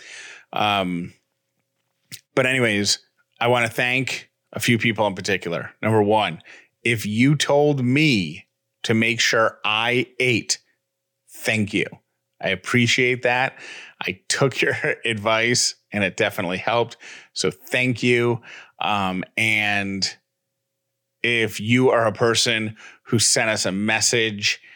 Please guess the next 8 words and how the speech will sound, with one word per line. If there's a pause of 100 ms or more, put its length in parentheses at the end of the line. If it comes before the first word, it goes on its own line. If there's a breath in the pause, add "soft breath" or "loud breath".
(300 loud breath)
of
encouragement,
of
support, (100)
of
love,
of
kindness,